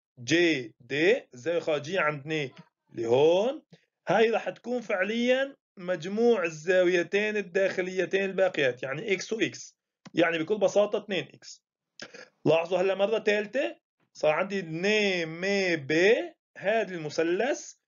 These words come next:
كمان الزاوية الخارجية ميل اللي هون هي فعليا مجموع الزاويتين الداخليتين الثانيات، يعني اثنين إكس وإكس. ليش؟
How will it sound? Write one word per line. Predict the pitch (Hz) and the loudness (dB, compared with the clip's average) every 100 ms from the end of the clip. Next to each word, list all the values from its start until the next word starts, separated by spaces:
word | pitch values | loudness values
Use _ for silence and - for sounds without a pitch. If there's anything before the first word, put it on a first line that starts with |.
| _ _ | _ _
كمان | - 175 226 | 0 2 0
الزاوية | 208 165 220 240 | -2 0 0 2
الخارجية | 202 - 202 190 170 151 214 196 | 0 -2 0 0 -2 -8 -4 -4
ميل | 185 208 | -2 -4
اللي | 208 196 | -2 -2
هون | 175 202 240 285 339 320 _ _ _ _ _ _ | 2 4 4 4 0 -6 _ _ _ _ _ _
هي | 175 196 | 0 2
فعليا | 190 190 180 233 226 | 2 0 -2 0 -2
مجموع | 214 175 196 233 233 | -2 -6 -4 -4 -2
الزاويتين | 202 185 190 185 185 175 202 202 | -4 0 0 2 0 -2 -4 -4
الداخليتين | 170 143 165 160 165 165 165 151 185 175 | -6 2 2 2 -2 -4 -2 -2 -6 -8
الثانيات، | - 147 143 143 147 180 277 - _ _ _ | -2 -2 0 0 2 2 2 -4 _ _ _
يعني | 139 127 | -6 -6
اثنين | 135 170 185 160 | -4 -2 0 0
إكس | 170 160 - | -2 -4 -4
وإكس. | - 175 254 - - | 0 0 0 -6 -10
ليش؟ | 160 202 277 - | -2 0 0 -2